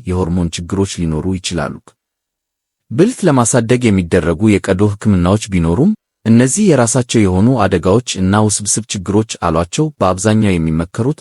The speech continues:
በጣም ከባድ በሆኑ የህክምና ሁኔታዎች ላይ ብቻ ነው። በመጨረሻም የወንድ ብልት መጠን ብዙ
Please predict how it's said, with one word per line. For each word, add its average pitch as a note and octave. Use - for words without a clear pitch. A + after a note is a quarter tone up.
በጣም A2
ከባድ F2
በሆኑ E2
የህክምና G#2
ሁኔታዎች E2+
ላይ E2+
ብቻ E2+
ነው። C#2
በመጨረሻም F3
የወንድ D#3
ብልት A#2+
መጠን A#2
ብዙ G#2+